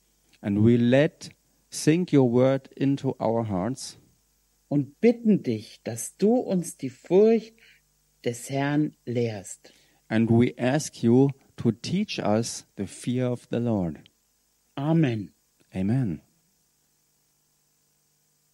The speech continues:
Speaker 2: Ist ein wunderbares Gebet, oder?
Speaker 1: It's a wonderful prayer, right?
Speaker 2: Und wie,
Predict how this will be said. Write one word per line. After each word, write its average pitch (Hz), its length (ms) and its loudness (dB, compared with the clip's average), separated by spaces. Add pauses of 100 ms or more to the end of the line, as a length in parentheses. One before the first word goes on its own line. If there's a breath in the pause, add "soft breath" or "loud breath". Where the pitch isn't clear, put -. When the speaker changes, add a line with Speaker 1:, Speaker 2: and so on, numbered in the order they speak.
(720)
Speaker 2:
Ist - 160 -12
ein 139 160 2
wunderbares 165 720 2
Gebet, 214 440 2
oder? 196 400 0 (340)
Speaker 1:
It's - 160 -8
a 107 100 2
wonderful 139 580 4
prayer, 110 440 2
right? 113 300 4 (1120)
Speaker 2:
Und 175 320 4 (640)
wie, 233 680 4